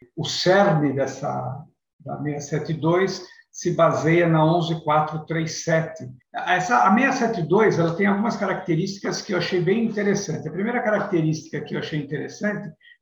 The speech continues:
foi que eles incorporaram o P P R A, que é o Programa de Proteção Respiratória. Outro ganho interessante,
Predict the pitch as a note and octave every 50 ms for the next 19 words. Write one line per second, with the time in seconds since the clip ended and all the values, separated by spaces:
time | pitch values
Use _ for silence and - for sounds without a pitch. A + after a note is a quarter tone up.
0 | _ - F#3+ F#3+ - G#3 G3+ F#3+ D#3+ G#3 G3+ - - G#3+ G#3+ - - G3+ F#3 D#3+
1 | D#3+ F3 F#3 F#3 E3 D3+ C#3 C3+ C#3 C#3 - - - _ _ _ - - - F3
2 | - - G3 - - G3+ G3 - - F#3+ E3+ F3 E3 D3+ - - D#3+ D3 - D#3
3 | D3 D#3+ E3+ F3 E3+ D#3 - - D#3+ - E3+ C#3 - - F3 D#3+ D#3+ F3+ E3 -
4 | - - F#3 F#3 F3 - - D#3+ D3 - - - G#2+ - - - - _ _ -
5 | D#3+ F3+ F#3+ G3 - A3+ G#3+ A3 A3 G3+ - G3 F3+ E3+ D#3+ - - G#3 A3 A3+
6 | - - - D#3+ -